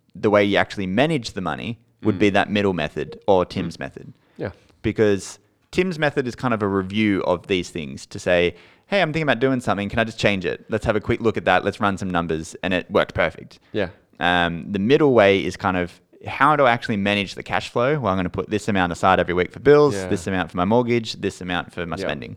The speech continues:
Speaker 2: Yeah.
Speaker 1: um, and this
Speaker 2: Definitely.
Speaker 1: amount for my savings." So that,
Speaker 2: Mm.
Speaker 1: that's just how you run and how you actually manage it.
Speaker 2: Mm-hmm.
Speaker 1: You don't need to review this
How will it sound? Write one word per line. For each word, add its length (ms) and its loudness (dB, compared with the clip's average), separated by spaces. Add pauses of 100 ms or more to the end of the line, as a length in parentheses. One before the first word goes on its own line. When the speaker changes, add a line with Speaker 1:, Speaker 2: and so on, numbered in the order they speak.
(120)
Speaker 2:
Yeah. 100 -10 (460)
Speaker 1:
um, 400 0
and 0 -
this 240 -2
Speaker 2:
Definitely. 80 0
Speaker 1:
amount 140 2
for 60 -8
my 80 -2
savings." 400 -2
So 80 0
that, 180 6
Speaker 2:
Mm. 100 -12
Speaker 1:
that's 160 2
just 160 -4
how 100 0
you 140 2
run 420 0 (220)
and 120 -4
how 120 -2
you 100 0
actually 280 -4
manage 420 -4
it. 180 -4 (160)
Speaker 2:
Mm-hmm. 180 -14
Speaker 1:
You 60 -2
don't 300 4
need 200 -2
to 100 -8
review 320 -2
this 180 -10